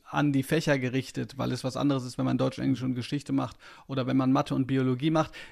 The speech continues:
Liebe Grüße an die Kollegen. Ich weiß, Mathe ist auch kein Zuckerschlecken, aber das sagen die Mathelehrer meistens selbst. Jedenfalls in einer idealen Welt sollte man die Möglichkeiten haben für sehr intensives Feedback, denn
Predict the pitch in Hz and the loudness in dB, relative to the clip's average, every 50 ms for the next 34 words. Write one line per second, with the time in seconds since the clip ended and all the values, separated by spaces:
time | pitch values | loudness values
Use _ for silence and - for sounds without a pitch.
0 | - - 156 175 175 175 156 160 196 208 - 190 165 170 170 165 - 170 165 160 | -4 2 4 4 6 6 6 6 6 6 6 6 6 6 6 6 6 4 6 8
1 | 180 190 175 165 - 143 143 147 151 170 165 - 160 165 - 175 151 151 - - | 8 8 8 4 2 2 4 6 6 6 6 6 4 4 4 4 0 0 0 2
2 | 127 160 170 - 180 165 156 - - 165 - 165 147 - 156 156 151 151 143 143 | 2 2 4 4 4 4 4 2 0 0 0 0 0 2 0 2 4 6 8 8
3 | 143 143 139 135 151 147 151 151 147 135 139 143 - 143 139 139 139 135 131 131 | 8 8 6 6 4 4 6 6 6 6 4 4 2 0 0 2 2 4 4 4
4 | 131 131 - - 127 120 - 120 127 123 - - - - - - - - - - | 2 0 0 -2 -4 -4 -2 -4 -4 -4 -6 -10 -16 -20 -20 -18 -18 -16 -16 -18
5 | - - - 165 185 190 - 180 160 160 143 - - - - 156 151 - - - | -18 2 4 6 6 6 6 4 2 2 2 -2 -8 -2 0 2 2 2 2 2
6 | 151 147 - - - 190 185 208 185 175 160 160 151 147 143 147 147 151 143 - | 2 2 2 0 -2 -2 0 2 2 2 2 2 2 2 2 0 0 -2 -4 -6
7 | - - - - 143 120 - 139 147 160 165 - 165 160 151 147 147 147 143 - | -12 -14 -12 -12 -10 -6 -4 -2 0 0 0 0 -2 0 0 0 0 0 -2 -4
8 | 143 131 131 135 139 151 - - 147 - - 143 135 139 135 - - 139 139 131 | -6 -2 2 2 2 2 0 -4 -8 -8 -6 -4 -4 -4 -4 -4 -4 -2 -2 0
9 | 131 139 135 135 139 135 - 139 131 120 135 131 123 131 143 131 131 127 123 123 | 0 -2 -2 -2 -2 -2 -2 -4 -4 -2 -2 0 0 0 -2 -2 -2 -2 -2 -4
10 | 113 113 - - - 151 156 - - 180 - - - - - _ - 135 131 - | -6 -6 -8 -4 -4 -4 -2 -2 -4 -4 -4 -8 -16 -20 -18 _ -2 -2 -2 -2